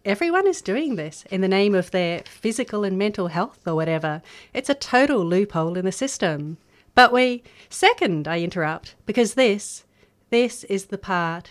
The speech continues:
that truly reveals my creative genius. Do you remember Alicia, that hot single mum?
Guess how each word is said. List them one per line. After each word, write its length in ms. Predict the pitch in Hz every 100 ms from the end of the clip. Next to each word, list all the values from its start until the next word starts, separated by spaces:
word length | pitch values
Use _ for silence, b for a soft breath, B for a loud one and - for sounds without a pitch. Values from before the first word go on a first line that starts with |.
| -
that 140 | 190 -
truly 480 | - 247 226 196
reveals 640 | 180 165 175 165 160 160 -
my 140 | 165
creative 500 | - 185 170 165 165
genius. 720 | - 170 170 175 175 - - _ b b b b b -
Do 80 |
you 60 | 359
remember 460 | 453 480 427 339 226
Alicia, 560 | 175 170 - 202 330 - -
that 160 | 180
hot 260 | 165 208 -
single 300 | 214 196 196
mum? 340 | 196 233 320